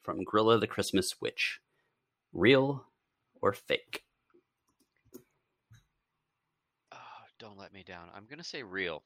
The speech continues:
Speaker 1: That is real.
Speaker 2: Ah, yes!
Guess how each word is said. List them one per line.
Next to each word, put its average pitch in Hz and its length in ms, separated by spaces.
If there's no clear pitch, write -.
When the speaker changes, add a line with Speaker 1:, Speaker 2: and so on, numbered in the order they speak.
Speaker 1:
That - 120
is 175 100
real. 107 220
Speaker 2:
Ah, 381 440
yes! 403 640